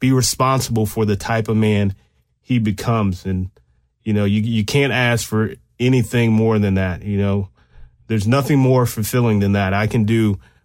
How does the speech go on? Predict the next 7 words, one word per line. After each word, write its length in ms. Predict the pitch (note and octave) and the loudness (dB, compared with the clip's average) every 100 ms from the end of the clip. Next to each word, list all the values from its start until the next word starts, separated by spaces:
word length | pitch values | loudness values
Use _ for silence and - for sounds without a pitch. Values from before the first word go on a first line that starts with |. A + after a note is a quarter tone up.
| _ | _
whatever 400 | G#2+ A2 C#3 C#3+ | 0 2 2 2
show, 600 | - C#3+ C#3 C3+ C3+ B2 - _ _ - | 0 2 2 2 2 0 -6 _ _ -10
I 120 | G2 | -4
can 100 | A2 | -2
do 160 | G#2 G#2 | 0 0
whatever 540 | G2+ G#2+ C#3 C3+ C3+ | 2 2 2 2 2
appearance, 720 | B2 - C3 A#2+ A#2 G#2 - | 0 0 2 2 2 0 -6